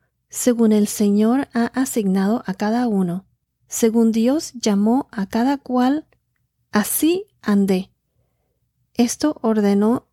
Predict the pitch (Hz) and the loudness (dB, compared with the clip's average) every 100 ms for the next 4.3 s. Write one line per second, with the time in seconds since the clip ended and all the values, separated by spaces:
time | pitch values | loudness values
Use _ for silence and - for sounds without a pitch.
0 | _ 208 202 - 214 254 269 226 220 202 | _ -2 -2 -2 -2 -2 -2 -4 -4 -6
1 | 190 180 165 - - 190 - _ _ _ | -6 -4 -6 -8 -12 -14 -16 _ _ _
2 | _ _ _ _ - - 262 269 311 302 | _ _ _ _ -20 -2 0 0 0 0
3 | 294 277 254 247 247 247 - 190 208 196 | 0 0 0 2 2 2 -2 -6 -2 0
4 | 214 269 | -2 -6